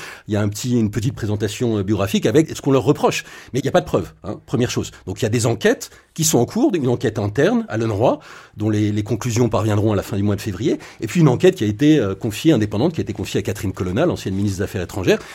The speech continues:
et qui, elle, euh, devra rendre ses conclusions préliminaires, euh, fin mars. Donc, euh, attendons déjà un peu d'en savoir un peu plus sur la nature exacte des, des faits qui sont prêtés à, à, à ces gens. Ensuite, sur le statut, le fameux statut de, de réfugié.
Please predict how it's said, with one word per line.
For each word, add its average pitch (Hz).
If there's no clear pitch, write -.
et 95
qui, 107
elle, 165
euh, 98
devra 101
rendre 113
ses 120
conclusions 120
préliminaires, 131
euh, 107
fin -
mars. -
Donc, 110
euh, 110
attendons 151
déjà 156
un 135
peu 196
d'en 156
savoir 147
un 135
peu 131
plus 95
sur -
la 107
nature 113
exacte 120
des, 95
des 113
faits 180
qui 127
sont 113
prêtés 127
à, 98
à, 104
à 107
ces 104
gens. 92
Ensuite, 262
sur 269
le 170
statut, 170
le 123
fameux 147
statut 156
de, 120
de 120
réfugié. 95